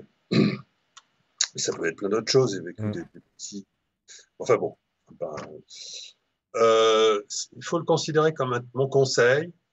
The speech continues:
Speaker 1: c'est pas comme c'est compliqué quand même, c'est de le considérer comme un test d'autodétermination.
Speaker 2: Sachant, comme
Speaker 1: Ça
Speaker 2: vous
Speaker 1: veut
Speaker 2: dites,
Speaker 1: dire
Speaker 2: qu'effectivement, il faut,
Speaker 1: attention.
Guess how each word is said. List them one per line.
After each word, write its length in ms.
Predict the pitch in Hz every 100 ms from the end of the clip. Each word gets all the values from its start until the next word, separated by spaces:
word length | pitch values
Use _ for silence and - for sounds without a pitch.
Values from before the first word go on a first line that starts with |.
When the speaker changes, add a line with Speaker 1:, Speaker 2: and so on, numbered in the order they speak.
| _ _ -
Speaker 1:
c'est 420 | - - - 98
pas 120 | - 95
comme 220 | 101 98
c'est 160 | -
compliqué 480 | 101 - - - 131
quand 160 | 131 101
même, 260 | 120 135 139 _ _ _ - _ _ _ _
c'est 200 | - 123
de 40 | 120
le 100 | 127
considérer 600 | 127 123 127 120 127 147
comme 200 | 117 107
un 100 | 104
test 480 | - 135 135 - 117
d'autodétermination. 1400 | 113 107 110 117 113 107 101 107 101 95 90 - 80 - _ _ _ _ _ _ _ _ _ _ _ _ _ _ _ _
Speaker 2:
Sachant, 480 | _ _ 110 - 127
comme 140 | 123
Speaker 1:
Ça 60 | 113
Speaker 2:
vous 40 | 117
Speaker 1:
veut 120 | 139
Speaker 2:
dites, 100 | 139
Speaker 1:
dire 100 | 117
Speaker 2:
qu'effectivement, 520 | 123 107 120 117 135
il 260 | 139 127 120
faut, 80 | 131
Speaker 1:
attention. 140 | 143